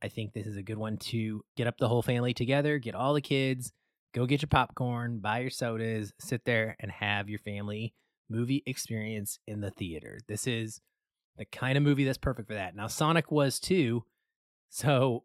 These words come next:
here we are getting things back to back. Just kind of a wealth of really good, not top tier, best of all time type stuff, but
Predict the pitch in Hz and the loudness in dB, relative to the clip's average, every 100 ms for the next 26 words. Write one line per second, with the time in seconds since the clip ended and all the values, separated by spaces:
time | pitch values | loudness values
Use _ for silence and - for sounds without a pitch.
0 | _ - 151 156 151 151 117 110 104 131 | _ -2 2 4 6 6 6 2 0 -2
1 | 131 131 120 113 - 117 127 127 123 127 | 0 -2 -2 -4 0 0 2 0 2 2
2 | 107 _ - 135 - 165 156 143 107 101 | 0 _ -6 -4 4 4 6 4 4 2
3 | 113 165 - _ 123 120 101 - 107 110 | 2 2 -2 _ -4 -4 -8 -14 -8 0
4 | 139 151 170 147 _ _ 120 110 131 139 | 2 2 0 -4 _ _ -10 -2 4 6
5 | 139 95 98 120 - _ _ _ _ - | 6 2 -2 -4 -8 _ _ _ _ -10
6 | 101 120 156 _ _ _ _ _ _ _ | -2 0 -2 _ _ _ _ _ _ _
7 | - 160 - - 185 170 160 160 127 139 | -2 -2 -2 -8 -2 2 2 2 0 -2
8 | 139 - 113 147 - 131 127 160 170 165 | -2 -4 -2 -2 -2 -2 0 4 4 4
9 | 156 170 147 - - - 175 127 - | 4 4 2 0 -2 4 6 4 0